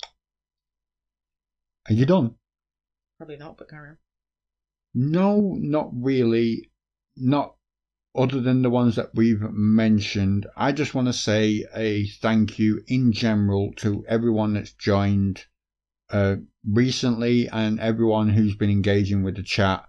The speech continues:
Speaker 1: over a long period of time. The ones that I always think about, uh, people like Evan. He always
Speaker 2: Mm.
Speaker 1: comes in,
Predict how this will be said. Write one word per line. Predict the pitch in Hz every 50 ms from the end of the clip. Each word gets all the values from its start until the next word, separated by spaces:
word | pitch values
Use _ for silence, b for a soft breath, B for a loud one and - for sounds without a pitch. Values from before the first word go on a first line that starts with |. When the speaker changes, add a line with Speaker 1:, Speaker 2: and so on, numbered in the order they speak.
| _ _ _ _ _ _ _ _ _
Speaker 1:
over | - 104 104 101 95 95 104 101 98 98 95 95 - - _ _ _ _ _ -
a | - 101
long | 98 98 98 101 101 98
period | - - 101 98 98 98 95 98
of | 90 85 -
time. | - - 110 104 107 107 104 101 104 - _ _ _ _ _ _ _
The | - 104
ones | 107 110 107 101
that | 107 98
I | 90 101 104 104
always | 104 104 104 101 98 95 - - -
think | - 123 120 120 113 110 -
about, | 113 98 107 104 104 101 101 101 101 - - _ _ _ _ -
uh, | - 101 98 98 98 95
people | - 107 101 104 - 98
like | 95 95 95 95 - -
Evan. | 101 101 98 98 95 90 - - _ _ _ _ _ _ _ _ _ _ _ _ _ _ _ _ _ _ _ _ _ _ _ _ _
He | - 120 117 117
always | 117 113 113 113 113 110 113 110 107 101 101 104 - - - - _ - - _
Speaker 2:
Mm. | - -
Speaker 1:
comes | - 120 113 110 107 101
in, | 110 104 107 104 104